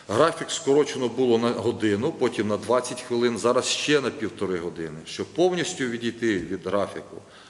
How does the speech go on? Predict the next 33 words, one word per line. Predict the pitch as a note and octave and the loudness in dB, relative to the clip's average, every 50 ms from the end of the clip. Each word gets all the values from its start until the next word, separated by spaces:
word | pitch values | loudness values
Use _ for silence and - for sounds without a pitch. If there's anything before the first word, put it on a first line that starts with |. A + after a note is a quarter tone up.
| - - - _ - | -20 -20 -20 _ -8
Знаєте, | F#2+ G2+ G2+ - - F#2+ | -6 -6 -6 -4 -4 -2
от | F2+ | 2
зараз | A#2 D3+ D3 C3+ - - A#2+ | 4 4 4 4 2 -2 -4
от | A#2 - | -2 -2
іде | A2+ G2+ A#2+ B2+ | 0 2 2 0
брехня, | A#2 G2 A2+ A2+ A#2 A2 G#2 F#2+ F2+ D#2 - - - - - - - | 2 2 0 -2 -2 -4 -6 -6 -6 -8 -10 -14 -18 -20 -16 -14 -12
одна | - - G2 A#2+ A#2 | -10 -6 -4 -2 -2
з | - - - - - | -2 -4 -6 -8 -8
глобальних | G2 F2 G#2+ A#2+ A2 G#2+ G2+ F#2 F2+ F#2 F2 | -4 0 0 0 2 2 0 0 0 -4 -6
брехнів, | E2 E2 - - - - B2+ C3+ D3 C3+ - - - - - | -8 -8 -10 -10 -10 -8 -6 -4 -4 -6 -6 -12 -16 -12 -8
зараз | - - C#3 - - | -6 -6 -6 -6 -6
ми | C#3+ | -6
будемо | C3 B2+ A2+ A2+ G#2+ G2+ G2+ | -6 -4 -6 -4 -6 -6 -4
на | G#2+ G2+ | -4 -6
них | F#2+ G#2 - - - | -6 -6 -8 -12 -16
зупинятися. | F#2+ - - F#2 E2+ D#2+ - - - - - - - - - - - - - - - - - - - - - _ _ _ _ _ - - - | -14 -12 -10 -10 -10 -10 -12 -16 -18 -20 -20 -20 -20 -20 -20 -20 -20 -20 -20 -20 -20 -20 -20 -20 -20 -20 -20 _ _ _ _ _ -20 -14 -8
Забезпечимо, | F#2+ G2 C3 C#3 C3+ C#3+ C#3 - - F3 F3 D#3 - - D3 C#3+ C#3 C3+ C3 B2+ - - - - - - - | -2 0 2 2 4 2 2 2 2 2 2 2 2 -2 -2 0 0 0 0 -2 -4 -10 -14 -16 -16 -12 -8
значить, | B2+ C3 B2 - - B2+ - - - - - - | -6 -4 -4 -2 -2 -4 -4 -6 -8 -14 -14 -10
значить, | A2 A#2 B2+ A2+ - B2 A2 | -6 -4 -4 -4 -4 -4 -4
ліквідуємо | B2+ B2+ B2+ D3 C#3 B2+ D#3 D3+ C#3+ C#3 A#2 | -4 -2 0 0 2 4 4 4 4 4 2
графік. | A#2+ A2+ G2 F2 - - - | 2 2 0 0 -2 -8 -8
По-перше, | - - - - F#3+ E3 - - | -8 -6 0 0 0 0 2 0
у | D#3 | 2
нас | D#3 C#3 A#2 | 2 2 2
графік | C#3+ D#3 D#3+ D3 - C#3 - - | 4 2 2 2 2 -2 -2 0
в | |
меншій | B2+ C#3 C3+ C3 A#2+ - A#2 | 2 2 2 2 0 -4 -6
частині | G#2+ - A2+ - - - A2 G2 F#2+ F2+ | -4 -4 -6 -6 -2 -2 -2 0 0 -2
міста, | F2+ F2 D#2+ - - - D3 | -4 -4 -6 -8 -8 -4 -4
в | C#3 | -4
більшій | A2 A#2+ C#3 C3 - - | -2 -2 -4 -2 -4 -4
частині | - A2+ G2+ - - B2+ A2+ A2 G#2 | -4 -6 -8 -4 -4 -2 -2 -2 -2
міста | D3 D#3+ D3+ - D#3 C#3+ | -4 -4 -6 -4 -4 -4